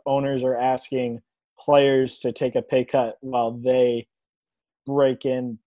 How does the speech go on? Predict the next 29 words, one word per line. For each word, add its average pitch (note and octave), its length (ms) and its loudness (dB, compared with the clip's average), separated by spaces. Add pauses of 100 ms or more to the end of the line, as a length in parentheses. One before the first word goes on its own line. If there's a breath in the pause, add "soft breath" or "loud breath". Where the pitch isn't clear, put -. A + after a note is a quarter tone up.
(100)
the B2+ 100 -2
same B2 480 -6
revenue. C3+ 480 -4 (2250)
These D#3+ 240 2
are D#3 100 6
billionaire C#3+ 840 2
owners, B2+ 680 -4 (440)
and C3 340 0 (240)
they're D3+ 380 2 (140)
on D3 180 0
the C#3+ 80 2
low C#3+ 520 6
end. C3 240 4
There's D3+ 440 2 (220)
M D3+ 140 4
L C#3+ 100 4
B C3+ 200 0 (120)
players C3 320 2 (100)
that, A#2+ 240 -4
like, A2+ 220 -8
struggle B2+ 1120 -2 (220)
to B2 60 -6
live, A#2 560 0
like, A2+ 280 -6
especially B2 500 -4
in A2+ 220 -8
minor A#2 260 -10
leagues. B2 520 -8 (600)
So, A2+ 480 0